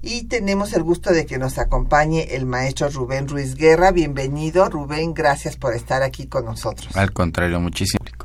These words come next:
Speaker 1: Gracias. Y tenemos, pues, publicaciones que yo estoy segura que van a ser de su interés. Tenemos El águila bicéfala,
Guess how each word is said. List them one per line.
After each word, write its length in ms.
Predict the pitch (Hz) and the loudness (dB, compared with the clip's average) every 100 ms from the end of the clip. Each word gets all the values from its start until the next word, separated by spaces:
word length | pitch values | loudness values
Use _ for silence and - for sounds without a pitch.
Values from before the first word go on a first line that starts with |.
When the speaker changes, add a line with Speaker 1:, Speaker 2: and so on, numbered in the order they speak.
| - | -14
Speaker 1:
Gracias. 680 | - - - - - - - | -10 -8 -8 -10 -12 -14 -12
Y 320 | 160 165 175 - - | -10 -8 -8 -10 0
tenemos, 600 | 180 190 208 311 - - - - - - | 0 0 -4 -6 -8 -14 -16 -14 -12 -4
pues, 220 | - 180 - - - | 2 2 2 -14 -6
publicaciones 1120 | 180 165 165 160 202 - 220 196 151 160 - | -4 -2 -2 -2 -4 -4 -2 0 0 -4 -6
que 140 | 185 | -8
yo 80 | 147 | -8
estoy 240 | 139 - 131 | -8 -10 -8
segura 340 | 127 120 131 | -6 -4 -6
que 140 | 131 | -4
van 180 | 117 117 | -2 0
a 80 | - | -2
ser 300 | - 131 120 | -6 -4 -4
de 120 | 123 | -4
su 140 | 127 165 | -6 -4
interés. 640 | 160 185 170 156 214 - - - - - - - | 0 2 4 2 -2 -6 -18 -18 -20 -20 -20 -18
Tenemos 600 | - 185 220 226 262 277 | -10 -4 -2 0 0 0
El 320 | - 170 160 | 0 2 6
águila 480 | 180 208 240 226 190 | 6 6 2 4 4
bicéfala, 800 | 156 143 - 165 160 127 90 - | 4 -2 2 4 4 -2 -6 -10